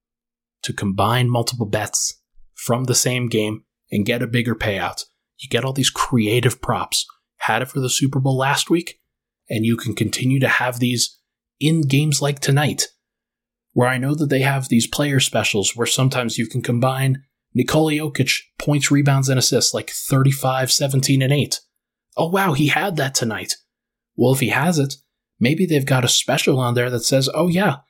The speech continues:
plus six hundred." I don't know if those were the actual numbers, but they have props like that that can absolutely give you the best bang for your buck.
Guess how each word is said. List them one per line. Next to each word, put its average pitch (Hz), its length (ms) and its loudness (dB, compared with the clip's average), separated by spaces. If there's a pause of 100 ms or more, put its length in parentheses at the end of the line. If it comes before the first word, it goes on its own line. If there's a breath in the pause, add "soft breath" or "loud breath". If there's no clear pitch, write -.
(240)
plus 165 500 2
six - 240 -2
hundred." - 400 -2 (2000)
I 139 140 0
don't 131 140 0
know 123 180 0
if 117 80 0
those 117 220 2
were 107 80 2
the 107 100 4
actual 107 320 0
numbers, 131 380 4
but 135 100 -2
they 139 120 2
have 147 360 0
props - 420 -2
like 127 380 -2
that - 300 -4 (800)
that 117 160 2
can - 260 -2
absolutely 123 600 -2
give 107 220 -2
you 104 280 -4 (120)
the 101 100 0
best 110 360 -4
bang 107 220 -4
for - 100 -6
your 98 160 0
buck. 92 360 -6